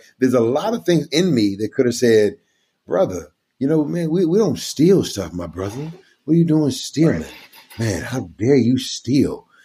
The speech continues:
Speaker 1: Look, your finger's not made to steal. Your eyes are not made to look at things to steal.
Speaker 2: Sure.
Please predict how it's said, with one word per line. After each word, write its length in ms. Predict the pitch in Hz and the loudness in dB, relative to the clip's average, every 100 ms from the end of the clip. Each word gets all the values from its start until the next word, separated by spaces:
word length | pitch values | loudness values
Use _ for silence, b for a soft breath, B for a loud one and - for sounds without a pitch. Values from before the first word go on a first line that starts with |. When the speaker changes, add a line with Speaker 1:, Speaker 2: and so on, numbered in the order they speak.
| b b | b b
Speaker 1:
Look, 120 | 120 | 0
your 140 | 131 170 | 4 4
finger's 480 | 170 - 165 - 90 | 2 2 4 2 0
not 180 | 92 | -4
made 320 | 85 95 98 - | -2 0 0 -2
to 120 | 64 | -8
steal. 720 | - - - 80 90 104 156 b b - | -6 -8 -6 -4 0 -2 -4 b b -6
Your 160 | 95 - | -4 0
eyes 300 | 131 151 113 | 2 2 0
are 40 | 104 | -2
not 200 | 98 80 | -4 0
made 300 | 110 110 - | 2 2 0
to 80 | 85 | -2
look 260 | 104 113 | 0 0
at 140 | 85 - | -4 -2
things 260 | 110 101 - | -2 -2 -4
to 180 | 113 | -4
steal. 600 | 117 - - 117 98 101 156 | -2 -4 -2 -2 0 0 -2
Speaker 2:
Sure. 140 | 90 | -6